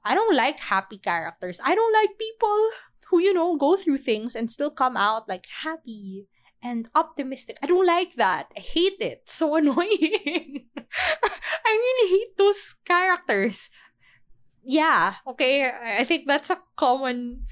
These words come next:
theme in most of the protagonists I have hated and loved.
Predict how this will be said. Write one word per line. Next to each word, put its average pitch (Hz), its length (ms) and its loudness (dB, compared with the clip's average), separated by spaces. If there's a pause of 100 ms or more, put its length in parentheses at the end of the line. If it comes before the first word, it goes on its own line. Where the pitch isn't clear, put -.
theme 226 400 -4
in 208 220 -10
most 226 340 -2
of 202 140 -4
the 196 60 -2
protagonists 196 880 -2
I 185 100 0
have 185 180 2
hated 175 420 -4
and 165 160 -8
loved. 143 340 -10